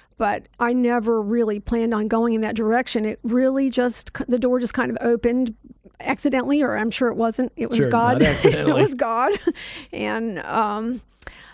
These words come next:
Speaker 1: I don't know. It, it just kind of felt right for me, and I've stayed with it, and I, I had to go back to school and get some credits and things to,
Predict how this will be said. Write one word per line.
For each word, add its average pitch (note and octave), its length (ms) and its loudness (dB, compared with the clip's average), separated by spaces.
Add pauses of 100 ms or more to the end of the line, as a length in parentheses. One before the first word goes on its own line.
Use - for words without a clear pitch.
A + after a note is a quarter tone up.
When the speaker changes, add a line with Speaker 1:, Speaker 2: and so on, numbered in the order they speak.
(160)
Speaker 1:
I C4+ 320 0
don't D4 180 0
know. A3+ 320 0
It, C#4+ 160 2
it A#3 120 0
just - 280 -2
kind A#3 340 -2
of G#3+ 100 -2
felt G#3+ 300 -2
right G#3 280 0
for A#3 240 -2
me, A#3+ 340 0
and G#3 380 -6 (240)
I've A3 220 0
stayed A3 300 0
with A3 260 0
it, A#3+ 140 2
and G#3+ 100 -2
I, G#3 240 -2
I A#3+ 40 2
had A3+ 240 0
to B3 120 -2
go A3+ 140 0
back G3+ 240 -2
to A#3+ 80 -2
school G#3+ 260 -2
and G#3+ 100 -2
get G#3 300 -2
some A3 220 -2
credits A3 500 -2
and A3+ 140 -2
things A3 360 -6
to, G#3+ 380 -4